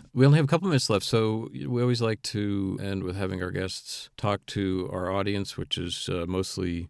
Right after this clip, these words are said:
medical students and health profession students, and also early career practitioners, and do a wisdom drop. You know, what would your advice be to them?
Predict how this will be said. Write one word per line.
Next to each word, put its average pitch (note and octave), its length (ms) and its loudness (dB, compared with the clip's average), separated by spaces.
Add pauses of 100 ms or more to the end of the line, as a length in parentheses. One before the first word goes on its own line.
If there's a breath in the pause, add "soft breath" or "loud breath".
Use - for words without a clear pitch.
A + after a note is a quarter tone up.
medical F#2+ 300 -4
students F2 600 -2
and D#2+ 480 -6
health F2 200 -8
profession D#2+ 420 -4
students, F2 460 -6
and G#2 140 0
also G2+ 260 0
early F2+ 300 -2
career F2 340 -6
practitioners, F2+ 920 -6
and F2+ 200 -6 (800 loud breath)
do C#3 120 8
a E3+ 40 10
wisdom E3 400 8
drop. F#2+ 340 4
You A2 120 2
know, A#2+ 120 4
what C3+ 180 6
would C#3+ 180 4
your C3+ 180 8
advice A#2+ 560 2 (140)
be A#2 480 2 (420 loud breath)
to B2 220 8
them? G#2 500 2